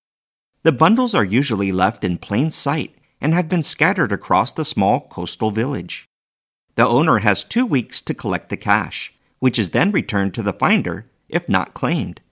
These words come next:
according to Peterlee Police.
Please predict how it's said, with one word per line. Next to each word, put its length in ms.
according 480
to 120
Peterlee 840
Police. 680